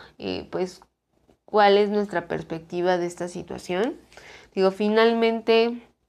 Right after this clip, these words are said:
eh, hay que recordar que, como yo les decía al-, en el episodio pasado, hay cosas que tal vez nos suenan muy bien, nos parecen muy padres, y hay otras que tal vez nos chocan un poco, eh, en el sentido de que, bueno,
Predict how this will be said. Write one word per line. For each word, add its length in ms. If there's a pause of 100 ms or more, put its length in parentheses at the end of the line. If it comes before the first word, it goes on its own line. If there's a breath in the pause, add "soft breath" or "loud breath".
(840)
eh, 260
hay 220
que 460
recordar 600
que, 160 (180)
como 200
yo 100
les 140
decía 280
al-, 220
en 220
el 100
episodio 420
pasado, 520 (260 loud breath)
hay 200
cosas 320
que 180
tal 240
vez 280 (100)
nos 200
suenan 340
muy 200
bien, 480
nos 140
parecen 420
muy 100
padres, 500 (320 loud breath)
y 100
hay 180
otras 360
que 140
tal 280
vez 160
nos 220
chocan 440
un 160
poco, 480 (600 loud breath)
eh, 460
en 320
el 120
sentido 420
de 140
que, 120
bueno, 300